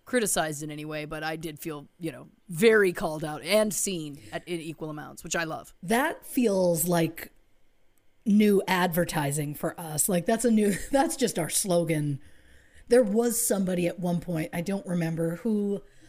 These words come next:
Speaker 2: um, but on Twitter,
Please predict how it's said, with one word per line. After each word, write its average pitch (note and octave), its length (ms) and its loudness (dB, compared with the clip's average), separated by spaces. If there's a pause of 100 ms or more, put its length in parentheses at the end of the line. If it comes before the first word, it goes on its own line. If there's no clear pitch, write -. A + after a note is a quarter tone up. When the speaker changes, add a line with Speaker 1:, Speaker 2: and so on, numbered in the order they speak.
(240)
Speaker 2:
um, E3 640 -4 (460)
but F3+ 200 -6
on F3+ 240 0
Twitter, E3 680 -2